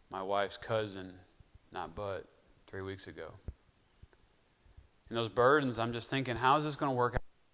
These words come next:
What's gonna happen? How, how is this all gonna play out?" And on Monday, we get the phone call from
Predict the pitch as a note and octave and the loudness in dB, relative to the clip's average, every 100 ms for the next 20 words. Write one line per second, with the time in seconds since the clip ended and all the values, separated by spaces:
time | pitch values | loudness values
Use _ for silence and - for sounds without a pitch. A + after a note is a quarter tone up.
0 | _ _ _ E3 C#3+ C3 B2+ B2+ A2+ G2+ | _ _ _ -2 -2 2 2 2 -2 -2
1 | C#3 D#3+ F3 F3 - - - - _ _ | 4 6 4 0 -14 -20 -20 -20 _ _
2 | - _ - - E3+ F3 D#3+ D3+ C#3+ C3 | -20 _ -12 6 6 6 2 6 6 6
3 | A#2+ - A#2 G#2+ G#2 F2 D2+ - - - | 0 4 6 8 6 4 -2 -8 -20 -20
4 | - _ _ - _ _ _ _ _ _ | -20 _ _ -20 _ _ _ _ _ _
5 | _ _ _ _ _ - A2 A2+ A#2+ A#2+ | _ _ _ _ _ -8 -4 0 0 2
6 | A2 A2 G#2+ G2 A2+ A2 G#2 G#2 G2 G#2 | 0 0 -6 -4 -2 0 2 2 0 -8
7 | G2+ | -8